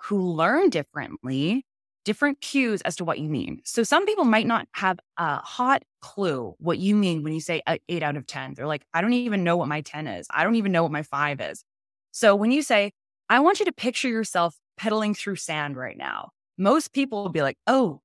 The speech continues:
<laughs> okay, I gotta add it in," right? So coaching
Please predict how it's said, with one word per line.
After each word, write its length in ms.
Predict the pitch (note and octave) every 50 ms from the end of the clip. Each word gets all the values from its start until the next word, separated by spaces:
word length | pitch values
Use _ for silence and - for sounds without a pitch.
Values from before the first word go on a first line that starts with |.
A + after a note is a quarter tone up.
| _ _
<laughs> 880 | - G3 - - - A3+ - _ _ _ _ _ _ _ _ _ _ _
okay, 520 | B3 C#4 D#4 - - A#3+ G3+ F#3+ F3+ G#3 - - _
I 100 | - B3
gotta 320 | G#3 F#3+ - - - C4 F#3+
add 260 | C#3 F3+ G#3 A3 A3+
it 100 | G3+ G3+
in," 280 | A#3 A3+ F#3 D#3 D3+
right? 300 | D3 D3+ D3+ D#3+ A#3 - - _ _ _ _ _ _ _ _ _ _
So 220 | _ - B3 A3+ -
coaching 520 | - - C#4 C#4 C4 - D4+ C#4 C4 B3